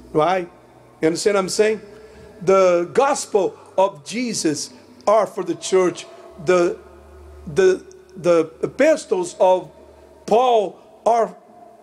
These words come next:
for the church. Como que la, el Apocalipse não é para a igreja? Porque supostamente, quando empieza o Apocalipse, a igreja não vai estar aqui.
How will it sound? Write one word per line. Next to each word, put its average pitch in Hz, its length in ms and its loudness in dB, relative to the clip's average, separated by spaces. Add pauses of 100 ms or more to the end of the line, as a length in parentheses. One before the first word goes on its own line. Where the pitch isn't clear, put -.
(160)
for 190 160 0
the 175 100 0
church. - 540 -2 (580)
Como 311 280 0
que 285 120 -2
la, 254 280 0 (160)
el 240 140 2
Apocalipse 214 720 -2
não 196 80 0
é 190 80 0
para 190 220 -2
a - 20 2
igreja? 165 420 -4 (380)
Porque 180 340 -2
supostamente, 220 1120 -2 (260)
quando 196 320 0
empieza 202 460 0
o 185 60 2
Apocalipse, 185 640 -2
a 170 60 2
igreja 196 320 0
não 247 120 -2
vai 254 120 0
estar 269 280 0
aqui. 262 440 -2